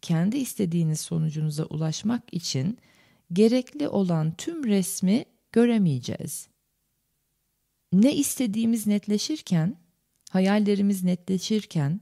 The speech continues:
nereye varmak istediğimiz netleşirken, hemen o tablonun içindeki hayata sahip olamayabiliriz.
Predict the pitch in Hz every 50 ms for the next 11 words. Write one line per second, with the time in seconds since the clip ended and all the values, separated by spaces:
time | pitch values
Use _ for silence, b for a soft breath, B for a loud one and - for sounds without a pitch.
0 | b b b b b b 160 170 185 214 247 277 277 269 240 202 208 196 196 196
1 | 202 214 214 - - - 190 - - - 190 170 170 180 175 175 175 170 160 160
2 | 156 160 - - 175 175 170 - - 262 285 285 - - 185 143 139 170 220 294
3 | _ _ _ _ _ _ _ - 294 349 359 339 330 311 294 285 - 262 302 -
4 | - 262 254 247 240 208 214 220 254 269 254 208 190 190 247 339 _ _ - -
5 | 220 - - - 247 240 240 233 262 254 - - - 302 285 262 247 247 220 208
6 | 202 190 175 165 165 170 - 214 254 311 - - - 220 208 214 247 240 - 220
7 | 208 214 208 202 208 202 190 170 170 147 147 127 123 117 - - - -